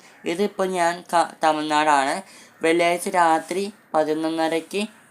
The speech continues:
നമ്മൾ ട്രെയിൻ കയറിയതാണ്. പിന്നെ അവിടെ പത്ത്, നാഗപട്ടണത്തിലേക്ക് എത്താണെങ്കിൽ ഒരു പത്തര ആ സമയത്ത് വരും ട്ടോ. നമ്മൾ ട്രെയിൻ കയറിയാണ്. അത് ശരി,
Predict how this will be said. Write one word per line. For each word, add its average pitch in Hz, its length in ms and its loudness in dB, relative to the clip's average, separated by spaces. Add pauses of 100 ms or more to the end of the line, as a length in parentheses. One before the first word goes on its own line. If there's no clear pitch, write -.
നമ്മൾ 151 220 -6
ട്രെയിൻ 156 420 -2
കയറിയതാണ്. 147 840 0 (460)
പിന്നെ 180 280 -2
അവിടെ 196 460 2
പത്ത്, - 480 -4 (200)
നാഗപട്ടണത്തിലേക്ക് 160 760 -2
എത്താണെങ്കിൽ 156 600 -6 (380)
ഒരു 147 240 -2
പത്തര 151 420 2
ആ 165 180 6
സമയത്ത് 147 580 -4
വരും 135 280 -2
ട്ടോ. 123 260 -2 (680)
നമ്മൾ 143 440 0 (540)
ട്രെയിൻ 147 260 2
കയറിയാണ്. 135 540 -2
അത് 135 120 -4 (140)
ശരി, 170 240 -6